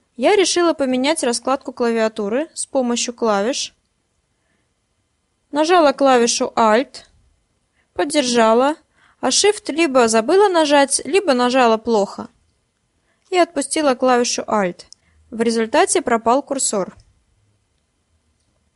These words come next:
На самом деле клавиша Alt,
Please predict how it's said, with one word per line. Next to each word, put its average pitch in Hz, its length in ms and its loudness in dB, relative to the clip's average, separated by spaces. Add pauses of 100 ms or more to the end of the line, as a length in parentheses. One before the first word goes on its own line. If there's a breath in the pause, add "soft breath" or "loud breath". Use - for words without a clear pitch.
(1000)
На 254 120 -4
самом 370 380 0
деле 302 300 2
клавиша 277 560 0
Alt, 294 440 0